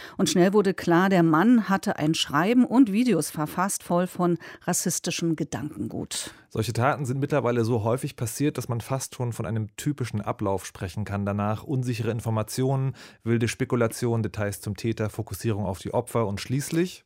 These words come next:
Speaker 1: die Diskussion über die Berichterstattung. Auch nach dem Terroranschlag in Hanau wird wieder darüber debattiert, wie eine angemessene Berichterstattung über rassistisch motivierten Terror aussehen muss.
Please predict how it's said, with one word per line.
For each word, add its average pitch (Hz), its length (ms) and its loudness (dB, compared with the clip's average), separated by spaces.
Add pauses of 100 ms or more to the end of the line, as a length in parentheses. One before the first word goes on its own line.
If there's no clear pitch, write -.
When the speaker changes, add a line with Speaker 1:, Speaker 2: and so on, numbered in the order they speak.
Speaker 1:
die 226 120 6
Diskussion 196 560 2
über 151 180 -2
die 143 120 -6
Berichterstattung. - 840 -6 (380)
Auch 208 140 6
nach 202 200 6
dem 240 220 6
Terroranschlag 202 680 2
in 180 160 4
Hanau 185 360 6
wird 180 220 2
wieder 247 260 8
darüber 196 380 4
debattiert, 180 580 2
wie 226 200 4
eine 190 320 4
angemessene 190 880 4
Berichterstattung 180 800 0
über 196 320 2
rassistisch 165 560 0
motivierten 160 580 2
Terror 165 380 0
aussehen 165 460 0
muss. - 500 -6